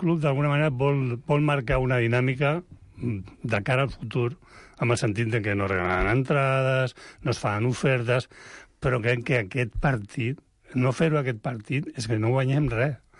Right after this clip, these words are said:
O sigui, ni es vendran més entrades que es poden vendre. Mil entrades, ho dubto moltíssim, perquè si no s'ha fet, si no s'ha fet fins ara, o sigui, el, els socis, eh, evidentment vindran, portaran a la família, però,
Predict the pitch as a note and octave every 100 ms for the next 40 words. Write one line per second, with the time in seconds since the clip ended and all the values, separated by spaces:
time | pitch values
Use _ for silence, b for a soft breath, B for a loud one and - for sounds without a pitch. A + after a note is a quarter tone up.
0 | B B - A#2 G#2+ G2+ G2 F2+ G2+ G2+
1 | F#2 G2 G2 G2 F2 F#2+ F2 G#2+ C3 C#3+
2 | B2+ A#2 C3 - - D3+ C3+ B2 A2 G2
3 | G2 B B - C3+ C#3 C#3+ C3 C#3 C#3
4 | D#3 D3+ - - - C3 G2+ F#2+ - -
5 | F#2 F2 G2+ F#2 F#2 - F#2 F2 F#2 F#2+
6 | G2 - - C3+ B B - B2+ C#3 C3+
7 | A2+ A#2 G#2+ A2 C3+ F3 - - - A#2
8 | G2+ F#2+ F#2 F2+ E2+ E2+ - G#2+ F#2+ -
9 | A2 - C3+ C3+ A#2+ A2 G2 F#2+ G2+ _
10 | - - G2 G2+ G2 G2+ G#2+ G#2+ A2+ C3+
11 | D#3 E3+ F3 B B B B - C#3+ G#2+
12 | B2+ B2+ B2+ B2+ A#2+ C#3+ C#3 A#2 G#2+